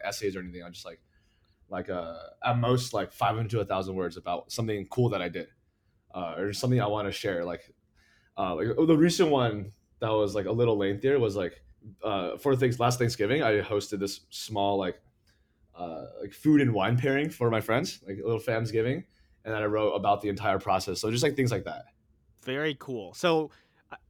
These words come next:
Speaker 2: do you, do you think you do it more, you know, for the betterment of yourself and to kind of self-reflect on what you,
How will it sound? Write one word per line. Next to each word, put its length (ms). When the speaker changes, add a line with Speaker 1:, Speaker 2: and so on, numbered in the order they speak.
Speaker 2:
do 140
you, 640
do 120
you 100
think 320
you 140
do 160
it 100
more, 680
you 120
know, 220
for 220
the 80
betterment 440
of 100
yourself 500
and 120
to 60
kind 200
of 60
self-reflect 760
on 200
what 220
you, 560